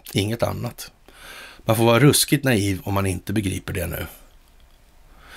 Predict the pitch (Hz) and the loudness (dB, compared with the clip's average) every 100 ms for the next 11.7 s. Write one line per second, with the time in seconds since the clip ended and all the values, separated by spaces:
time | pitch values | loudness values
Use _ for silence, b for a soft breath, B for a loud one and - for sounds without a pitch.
0 | B B B - 135 127 123 - _ _ | B B B 4 6 8 6 2 _ _
1 | - 127 170 175 139 123 - - 110 104 | -2 4 6 6 2 2 0 0 0 0
2 | 101 101 95 101 110 95 95 87 _ - | -4 -4 -2 -2 2 2 0 -2 _ -20
3 | - - 110 113 123 127 123 - 110 107 | -18 -4 0 2 2 0 0 0 -2 -2
4 | 101 95 69 64 69 - - - - - | -2 -4 -6 -8 -12 -12 -14 -14 -16 -18
5 | - 98 - - - - - 101 90 110 | -14 -12 -12 -14 -10 -2 0 2 0 -2
6 | 104 98 117 104 98 - 85 117 107 87 | -2 0 -2 -2 -4 -6 -4 -2 -2 -4
7 | - - 127 98 90 82 82 80 - - | -10 -2 0 0 -2 -6 -10 -10 -8 -4
8 | 87 92 95 104 120 98 95 B B B | -2 0 2 2 2 2 0 B B B
9 | B B B B B B B 104 - 101 | B B B B B B B 0 2 4
10 | 110 107 104 127 127 101 - 131 143 151 | 4 4 4 2 2 0 2 6 6 6
11 | 151 135 120 92 90 73 | 4 0 -2 -4 -4 -6